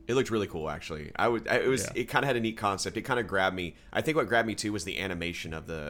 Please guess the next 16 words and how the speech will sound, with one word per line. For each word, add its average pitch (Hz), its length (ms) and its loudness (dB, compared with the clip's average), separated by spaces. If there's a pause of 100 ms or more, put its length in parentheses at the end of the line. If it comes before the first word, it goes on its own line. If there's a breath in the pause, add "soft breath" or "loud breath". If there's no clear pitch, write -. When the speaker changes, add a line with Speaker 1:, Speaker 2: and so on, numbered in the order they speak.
Speaker 1:
of 78 200 -6
the 78 220 -8
Evil 80 220 -10
Geniuses. - 600 -12 (120)
Speaker 2:
Oh, 131 160 -2
Speaker 1:
Of 101 140 -4
Speaker 2:
definitely. 104 280 0
Speaker 1:
the - 60 -8
players. 78 420 -2
It 104 140 -4
really, 101 380 0
I 98 40 -4
was 101 120 -6
like, 90 160 -4
"Oh, 101 480 0
that's." 95 360 -4